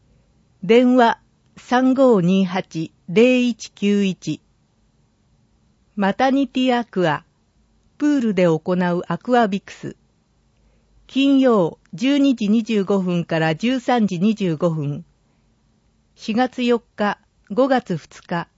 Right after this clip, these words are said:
七月二十五日から八月二十九日、平成二十七年一月二日を除く。事前検診十一時二十五分から。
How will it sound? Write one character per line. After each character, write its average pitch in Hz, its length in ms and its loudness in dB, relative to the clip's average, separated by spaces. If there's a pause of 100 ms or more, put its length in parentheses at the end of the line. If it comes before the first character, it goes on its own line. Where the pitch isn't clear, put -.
(220)
七 - 240 -8
月 247 280 -2
二 254 160 2
十 214 220 -2
五 202 140 0
日 196 260 0
か 160 120 -2
ら 156 100 -2
八 190 280 -6
月 233 260 -2
二 240 160 2
十 185 200 -4
九 202 160 -6
日、 156 400 -4 (560)
平 262 240 0
成 254 240 -2
二 247 180 2
十 202 220 0
七 180 280 0
年 165 300 -2
一 196 220 -6
月 226 280 -2
二 - 220 -18
日 196 200 0
を 190 80 2
除 175 320 -2
く。 165 200 -6 (1700)
事 220 180 -2
前 277 220 2
検 254 300 0
診 165 400 -6 (160)
十 254 260 0
一 254 220 -4
時 208 100 -2
二 220 160 2
十 208 220 0
五 190 140 -2
分 180 260 -4
か 151 140 -4
ら。 151 160 -6